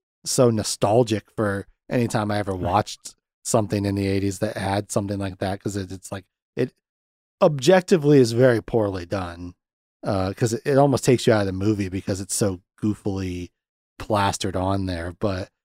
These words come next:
Speaker 1: it's charming, so I'm, I'm willing to roll with it. But it, also, yeah, her boyfriend has shown up at this point, I guess. Uh, he's just there now while the house collapses in on him.
Speaker 2: <laughs>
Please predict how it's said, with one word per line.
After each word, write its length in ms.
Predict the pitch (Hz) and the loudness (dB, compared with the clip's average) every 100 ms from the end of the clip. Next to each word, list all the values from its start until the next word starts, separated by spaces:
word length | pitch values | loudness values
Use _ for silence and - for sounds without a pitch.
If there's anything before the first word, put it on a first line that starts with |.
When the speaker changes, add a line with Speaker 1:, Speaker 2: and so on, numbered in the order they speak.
| _ _ | _ _
Speaker 1:
it's 200 | 120 - | -8 -8
charming, 680 | - - 120 117 104 98 95 | -6 0 4 4 2 -2 -4
so 160 | 92 101 | -4 -2
I'm, 200 | 95 110 | -2 -2
I'm 140 | 107 | -4
willing 320 | 101 101 95 95 | -2 -2 -4 -6
to 120 | 98 | -8
roll 420 | 110 95 95 92 | -10 -10 -8 -8
with 220 | 95 95 | -8 -8
it. 240 | 101 92 98 _ _ _ - | -6 -6 -8 _ _ _ -8
But 140 | 104 | -6
it, 100 | 120 - - | -4 -6 0
also, 240 | 170 175 | 2 6
yeah, 200 | 180 165 | 8 8
her 100 | 160 | 6
boyfriend 480 | 156 127 143 151 139 | 4 6 6 6 2
has 140 | 139 | 2
shown 240 | 120 139 135 | 2 2 2
up 140 | 135 | 2
at 80 | 135 | 0
this 120 | 131 - | -2 -2
point, 280 | 139 131 | 0 0
I 100 | 139 | -2
guess. 420 | 120 127 123 - - _ _ _ - | 0 0 0 -2 -12 _ _ _ -6
Uh, 160 | 98 | -4
he's 220 | 90 113 | 0 -2
just 240 | 110 120 - | 0 -2 0
there 200 | 120 117 | 2 2
now 220 | 113 110 | 2 2
while 120 | 107 | 0
the 80 | 104 | 0
house 260 | 98 95 98 | -2 -2 -4
collapses 480 | - 98 98 - 101 | -4 -2 0 0 0
in 120 | - | 0
on 160 | 98 | 2
him. 220 | 107 107 107 | 0 0 -4
Speaker 2:
<laughs> 60 | - | -6